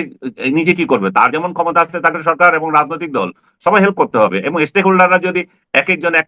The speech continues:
কথা বলে, তাহলে ইলেকশন কিভাবে হবে? আমি ইলেকশন কমিশনের উপর আমার খুবই আস্থা আছে, নাসির সাহেবের উপর আমার খুব আস্থা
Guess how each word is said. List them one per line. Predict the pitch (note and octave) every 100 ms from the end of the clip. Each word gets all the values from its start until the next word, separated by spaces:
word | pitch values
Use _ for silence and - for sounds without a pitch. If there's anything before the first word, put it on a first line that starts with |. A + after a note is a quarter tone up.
| E3
কথা | F3 E3
বলে, | D#3+ C#3+ _ -
তাহলে | E3+ F3
ইলেকশন | F#3 G3 F#3
কিভাবে | F#3+ F#3+ A#2
হবে? | F2+ F2 _ _ -
আমি | D#3+ F3
ইলেকশন | F#3 A3 F#3+
কমিশনের | F#3 F#3 F3+ F3
উপর | E3 E3
আমার | D#3+ E3+
খুবই | F3 E3
আস্থা | D3+ D3+ C#3+
আছে, | C#3 F#3+ _ _ -
নাসির | A2+ E3 D#3
সাহেবের | D#3+ D#3+ D#3
উপর | D#3+
আমার | D3+ D3
খুব | D#3 C#3+
আস্থা | C3 C#3+